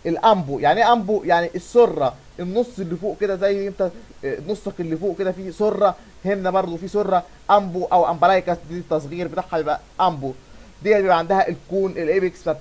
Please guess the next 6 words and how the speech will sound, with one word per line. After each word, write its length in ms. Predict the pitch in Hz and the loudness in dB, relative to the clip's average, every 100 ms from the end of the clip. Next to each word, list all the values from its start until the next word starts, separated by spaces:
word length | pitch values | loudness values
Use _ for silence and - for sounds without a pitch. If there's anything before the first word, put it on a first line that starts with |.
| - | -10
الكون 280 | - 180 156 - - - | -6 -6 -6 -14 -20 -20
وفلايت. 380 | - 185 175 139 - - - - - - - - - - - - - 202 226 - - | -8 4 4 4 -4 -20 -20 -20 -20 -20 -20 -20 -20 -20 -20 -20 -20 -18 -18 -14 2
فوق 180 | 262 254 | 6 8
الامبو 440 | 233 269 208 202 | 8 6 4 0
ده 80 | 220 | 0
بقى 220 | 247 | 0